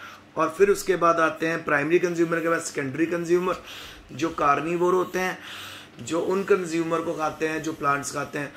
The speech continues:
और finally decomposers जो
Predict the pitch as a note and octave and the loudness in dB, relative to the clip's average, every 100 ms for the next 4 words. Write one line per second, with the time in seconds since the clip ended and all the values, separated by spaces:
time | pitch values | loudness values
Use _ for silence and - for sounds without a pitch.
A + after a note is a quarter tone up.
0 | - - - E3 E3+ D#3 D#3+ E3 F#3 E3 | -14 -14 -6 -4 -2 0 0 2 0 0
1 | C#3+ D3+ E3 D#3 E3+ F3+ F3+ - - - | 0 0 0 2 2 0 -2 -6 -16 -14
2 | - - - - C#3+ F3 F#3+ F#3 | -14 -16 -18 -16 -4 2 2 0